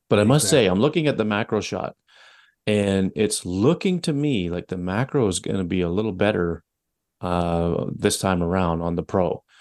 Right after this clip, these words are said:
Speaker 2: Hmm.
Speaker 1: Like, it looks like it's got better, um, uh, y-, you know, better depth of field, better bokeh in the background, that type of thing. Uh, now, that being said, the image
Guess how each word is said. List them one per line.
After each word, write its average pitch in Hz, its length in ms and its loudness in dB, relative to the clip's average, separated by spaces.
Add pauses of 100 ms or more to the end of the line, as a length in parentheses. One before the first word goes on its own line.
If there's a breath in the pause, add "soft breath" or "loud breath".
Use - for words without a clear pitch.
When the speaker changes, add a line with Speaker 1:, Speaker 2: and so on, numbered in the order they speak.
(140 soft breath)
Speaker 2:
Hmm. 120 240 0 (420)
Speaker 1:
Like, 90 180 -2
it - 140 -2
looks 107 240 0
like 104 180 2
it's 104 140 0
got 98 260 0 (140)
better, 98 640 0 (100)
um, 87 500 -2 (800)
uh, 82 300 -2 (1300)
y-, 110 220 -4
you 92 100 0
know, 85 120 2
better 101 340 2
depth 95 340 -2
of 101 80 -2
field, 95 380 2
better 98 240 2
bokeh 98 680 0
in 95 140 -4
the 90 80 -2
background, 92 580 0
that - 140 -2
type 98 180 -6
of 92 80 -6
thing. 95 260 -2 (640 loud breath)
Uh, 90 600 2
now, 92 280 0
that 95 200 2
being 95 200 2
said, 95 480 2
the 101 80 -2
image 104 420 -2